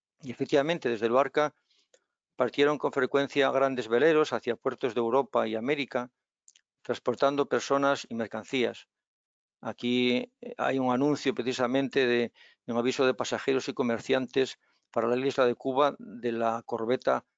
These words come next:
Joven Ernestina y a un acreditado capitán Alonso Valdés y Paredes. Es decir, que estamos hablando ante, eh,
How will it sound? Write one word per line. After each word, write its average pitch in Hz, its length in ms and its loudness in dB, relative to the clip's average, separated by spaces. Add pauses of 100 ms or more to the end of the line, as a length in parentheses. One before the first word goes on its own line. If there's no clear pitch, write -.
(280)
Joven 123 320 0
Ernestina 151 720 -2
y 123 100 0
a 120 80 2
un 123 160 0
acreditado 120 420 -2
capitán 123 540 -2
Alonso 120 400 -2
Valdés 113 560 -2
y 117 140 -12
Paredes. 113 500 -6 (100)
Es - 140 -18
decir, 117 180 -12
que 113 220 -8 (240)
estamos 120 320 -2
hablando 131 580 0
ante, 113 440 -4
eh, 120 40 -12